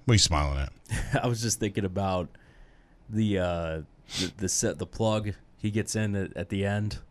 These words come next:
Speaker 2: there. Is that just, like, burned into his brain at, at this point after saying it so many <laughs> times of being on here? Like, it's got,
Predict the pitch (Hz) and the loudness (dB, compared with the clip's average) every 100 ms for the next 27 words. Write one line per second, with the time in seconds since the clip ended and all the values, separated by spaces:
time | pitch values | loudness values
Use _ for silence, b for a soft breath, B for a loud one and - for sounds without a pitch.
0 | - _ - 107 107 107 101 - 101 127 | -20 _ -10 -4 -2 -2 -4 -6 -2 0
1 | 131 131 139 107 87 92 98 110 104 104 | 0 0 0 0 0 0 2 2 2 2
2 | 98 95 82 76 82 90 95 95 95 78 | 2 2 0 -2 -2 0 0 0 -2 -4
3 | - 92 98 95 - 107 104 - - - | -8 -6 -2 -2 -2 0 0 -4 -10 -8
4 | - 85 73 - - 85 90 98 - _ | -4 -4 -6 -4 -2 0 0 -4 -6 _
5 | _ - - 107 92 95 - 107 92 98 | _ -12 -2 0 0 0 2 2 2 -2
6 | - - - 90 90 92 98 95 104 101 | -4 -6 -8 -4 -2 0 0 0 0 -2
7 | 92 85 - 175 | -2 -4 -2 -2